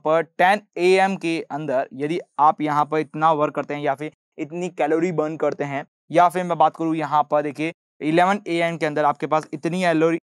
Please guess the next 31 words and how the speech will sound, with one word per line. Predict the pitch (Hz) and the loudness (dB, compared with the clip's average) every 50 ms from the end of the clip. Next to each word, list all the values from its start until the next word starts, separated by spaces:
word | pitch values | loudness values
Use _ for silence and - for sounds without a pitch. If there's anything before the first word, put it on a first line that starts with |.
| _ - | _ -2
कैलोरी | 156 160 165 160 165 | 2 2 2 2 2
बर्न | 151 156 156 147 | -2 -4 -4 -2
कर | 151 147 143 | -4 -4 -4
रहे | 143 143 | -4 -6
हैं, | 143 151 156 - _ _ _ _ - | -6 -8 -8 -10 _ _ _ _ -2
या | 139 160 175 175 | 2 4 4 4
फिर | - 180 175 | 2 -2 0
मैं | 170 165 | 2 2
बात | 160 156 | 2 2
करूँ | - 160 160 | 0 -6 -6
ट्वेल्व | 143 156 165 165 170 165 | -2 0 0 2 2 0
के | 170 | -2
अंदर | 165 160 156 151 | -4 -2 -4 -4
यहाँ | 147 147 143 139 143 | -4 -4 -4 -4 -4
पर | 135 151 | -4 -4
इतनी | 139 143 160 151 | -8 -8 -8 -6
कैलोरी | 156 156 156 156 151 | -2 -2 -2 -2 -4
बर्न | 143 147 143 139 | -6 -8 -8 -6
कर | 131 127 | -6 -6
रहे | 135 147 | -6 -8
हैं। | - _ _ _ _ _ _ 202 | -12 _ _ _ _ _ _ 2
तो | 208 165 | 2 6
basically | 156 196 220 - - 254 240 254 | 6 4 4 4 0 -6 -6 -2
बात | 208 185 170 185 - | -2 0 -2 -2 -2
करें | - 180 190 214 | -2 -2 -2 -2
यहाँ | 208 175 143 139 147 139 151 170 196 190 | -4 -6 -6 -6 -6 -6 -4 -4 -4 -4
पर | 190 185 | -4 -6
क्या | 170 175 165 | -6 -6 -6
कर | 156 147 | -4 -4
रहा | 147 160 | -4 -4
है, | 160 | -4